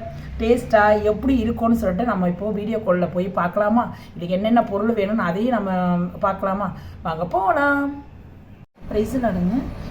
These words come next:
இப்போ நம்ம ஒரு சண்டே ம-, ஒரு ம-, ஈவினிங் நேரத்துல ஒரு, எ-, இது சுவையான வந்து ஒரு, அஹ், இந்த சிக்கனை வச்சு நம்ம வந்து சிக்கன் பாப்கார்ன் தாங்க செய்ய போறோம். இது வந்து நம்ம எப்படியோ, நான் வந்து, வந்து நம்ம சிக்கன் குழம்பு வச்சிருக்கிறோம், சிக்கன் பிரியாணி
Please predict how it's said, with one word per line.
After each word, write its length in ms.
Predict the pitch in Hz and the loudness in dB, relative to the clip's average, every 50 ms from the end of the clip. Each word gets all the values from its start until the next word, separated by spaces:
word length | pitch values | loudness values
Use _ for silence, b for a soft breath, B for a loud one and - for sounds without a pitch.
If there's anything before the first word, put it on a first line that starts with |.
| B | B
இப்போ 200 | - 254 233 254 | -8 -6 -4 -2
நம்ம 260 | 233 214 202 202 196 190 | 0 0 0 0 0 0
ஒரு 280 | 190 196 196 196 190 180 | 2 2 2 2 0 0
சண்டே 400 | - 214 220 254 269 294 277 226 | 0 2 4 4 4 4 2 0
ம-, 280 | 208 202 196 196 190 190 | -2 0 0 2 2 2
ஒரு 160 | 185 180 185 185 190 | 2 2 0 0 0
ம-, 100 | 185 190 | -2 -2
ஈவினிங் 440 | 196 208 254 277 294 277 254 226 190 | -2 -2 -2 0 2 2 2 2 2
நேரத்துல 520 | 185 190 196 208 208 - 208 196 190 180 | 0 0 0 0 0 0 0 0 0 2
ஒரு, 280 | 180 180 180 175 180 180 180 B B B B B | 2 2 2 2 2 0 -2 B B B B B
எ-, 260 | 196 208 208 196 196 190 | -2 0 2 4 4 2
இது 180 | 185 190 196 | 2 2 0
சுவையான 580 | 185 - 240 233 247 262 240 233 233 247 247 233 | -2 -2 0 0 2 4 4 6 6 6 6 6
வந்து 440 | 208 190 185 202 220 226 214 202 190 | 4 2 2 0 0 0 0 0 0
ஒரு, 200 | 202 220 269 269 - B B B B B | 0 0 -2 -2 -6 B B B B B
அஹ், 120 | - 208 202 | -4 -2 0
இந்த 140 | 190 190 185 175 | 0 0 0 0
சிக்கனை 380 | - - 233 - 302 285 262 208 | -2 -4 -4 -2 0 2 2 2
வச்சு 240 | 190 185 - 247 214 | 2 0 -2 -2 -2
நம்ம 240 | 196 190 190 185 | -2 0 0 0
வந்து 240 | 180 185 208 220 214 - | 0 0 0 -2 -2 -2
சிக்கன் 320 | - 220 - - 269 254 - | -4 -4 -2 0 0 0 0
பாப்கார்ன் 400 | 220 190 196 - - 226 214 208 | 0 -2 -2 0 2 2 2 2
தாங்க 200 | 196 202 202 202 | 0 -2 -4 -4
செய்ய 240 | 185 185 175 170 180 | -4 -4 -2 -2 -2
போறோம். 340 | 175 - 175 170 180 226 269 - B B B B B 185 | -2 -2 -2 -2 0 -2 -2 -2 B B B B B -2
இது 160 | 202 202 202 | 0 0 0
வந்து 160 | 202 226 240 | 2 2 2
நம்ம 220 | 233 196 185 185 | 2 2 2 0
எப்படியோ, 480 | 185 185 175 - 190 196 220 233 262 262 247 | 0 0 -2 -2 -2 0 2 4 4 4 4
நான் 120 | 233 214 | 2 2
வந்து, 200 | 214 208 214 214 | 0 0 0 2
வந்து 200 | 202 202 214 233 | 0 0 2 2
நம்ம 200 | 226 220 196 190 | 2 2 2 0
சிக்கன் 420 | 185 - 208 214 - 240 233 233 - | -2 -4 -4 -4 -2 0 0 2 4
குழம்பு 360 | 202 190 196 214 226 226 214 | 4 6 6 6 4 2 0
வச்சிருக்கிறோம், 520 | - - 196 190 180 185 185 190 190 185 | 0 -2 -4 -2 0 2 4 4 4 2
சிக்கன் 340 | - - 190 - 247 233 226 190 | 2 -2 -4 0 2 2 2 4
பிரியாணி 320 | 180 196 214 226 226 226 | 2 2 2 2 2 2